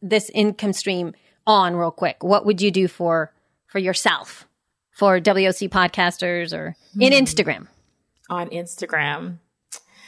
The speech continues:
Speaker 2: So I really do like that they have now this badges where if you're doing a live stream, let's say you're going live, that your audience can now just give you a badge and send between,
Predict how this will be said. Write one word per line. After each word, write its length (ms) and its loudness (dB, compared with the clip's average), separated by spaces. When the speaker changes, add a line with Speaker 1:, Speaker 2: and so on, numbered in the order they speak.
Speaker 2:
So 160 0
I 140 4
really 300 2
do 200 2
like 380 2
that 180 0
they 120 2
have 460 0
now 500 2
this 340 -2
badges 840 0
where 380 2
if 180 -2
you're 220 2
doing 320 0
a 80 -2
live 340 2
stream, 280 -2
let's 180 -2
say 80 2
you're 140 2
going 400 0
live, 480 0
that 240 2
your 500 2
audience 600 -2
can 760 0
now 600 4
just 240 -2
give 160 0
you 120 2
a 40 4
badge 440 2
and 160 -6
send 320 0
between, 800 -2